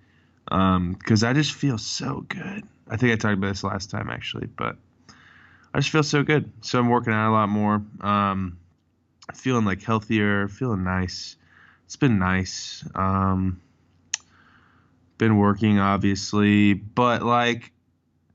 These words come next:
man, it's been, like, the past three weeks, I've done a lot. And I can't even, <sighs>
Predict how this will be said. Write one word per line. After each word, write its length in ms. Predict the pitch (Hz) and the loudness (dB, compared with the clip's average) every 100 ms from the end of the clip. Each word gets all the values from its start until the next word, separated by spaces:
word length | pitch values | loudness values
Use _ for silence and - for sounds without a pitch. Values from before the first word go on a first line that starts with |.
| _ _ _ _ - | _ _ _ _ -8
man, 600 | 113 123 120 104 90 85 - _ _ | -2 0 2 0 -2 -8 -16 _ _
it's 240 | 123 147 151 | -4 -2 -4
been, 600 | 160 175 170 160 147 - - - - - | 0 2 2 0 -2 -6 -14 -20 -6 -2
like, 140 | 113 | 0
the 100 | 120 | 0
past 580 | - 135 165 190 - - _ | -2 -2 -2 -2 -8 -20 _
three 240 | 123 127 | -8 -6
weeks, 720 | 120 107 95 92 - - - - _ _ _ _ _ _ _ - | -4 -2 -4 -6 -12 -16 -16 -20 _ _ _ _ _ _ _ -8
I've 260 | 110 110 104 | -6 -4 -2
done 380 | 113 113 113 - | 0 0 0 -4
a 80 | 98 | -8
lot. 460 | 98 90 - 50 - _ _ _ _ _ _ _ _ - | -6 -4 -2 -4 -8 _ _ _ _ _ _ _ _ -12
And 100 | 113 | -8
I 120 | 107 | -8
can't 400 | 104 - 143 151 | -8 -4 -2 0
even, 640 | 151 143 139 131 120 104 - _ | 2 2 2 2 0 0 -6 _
<sighs> 60 | _ | _